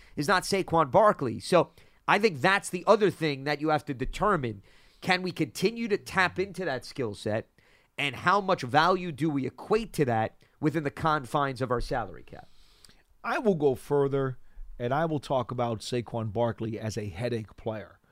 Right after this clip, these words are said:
Speaker 2: He's not just an offensive weapon, which we have both acknowledged many times since he got into the league. I simply equate it to the fact that he's a headache player. And if you look at the Giants' offense,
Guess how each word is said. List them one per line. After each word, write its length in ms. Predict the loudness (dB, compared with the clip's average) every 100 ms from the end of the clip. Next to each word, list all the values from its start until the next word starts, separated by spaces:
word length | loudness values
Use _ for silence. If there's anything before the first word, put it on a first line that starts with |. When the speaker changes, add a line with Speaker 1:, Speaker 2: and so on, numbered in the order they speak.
| _ _ _ -8
Speaker 2:
He's 240 | -6 0
not 260 | 2 2 2
just 260 | -2 0
an 100 | 0
offensive 640 | 0 -2 -2 -4 -4 -8
weapon, 560 | -6 -4 -4 -4 -4 -4
which 280 | -6 -6 -12
we 260 | -2 2
have 200 | 4 2
both 240 | 2 2 2
acknowledged 640 | -6 -4 -2 -2 -4 -6
many 240 | -6 -4 -6
times 420 | -4 -4 -4 -6
since 180 | -8 -8
he 100 | -4
got 240 | -2 -2
into 180 | -4 -6
the 100 | -6
league. 420 | -2 -2 -2 -10 -20 -20 -20 -20 -20 _ 2
I 180 | 4
simply 460 | 4 2 0 0 -2
equate 320 | -2 0 0
it 100 | 0
to 80 | -4
the 100 | -6
fact 300 | -2 -4 -2
that 120 | -2
he's 200 | -2 -2
a 120 | -2 -4
headache 500 | -8 -8 -8 -10 -14
player. 420 | -14 -16 -20 _ _ _ -20 -20 _ -8
And 560 | -2 2 2 2 -2 -8 _ _ _ _ _ _ _ _ _ -16
if 140 | 0
you 80 | 2
look 120 | 2
at 80 | -2
the 60 |
Giants' 400 | 0 2 2 2
offense, 680 | 0 -2 -6 -12 -10 -12 -14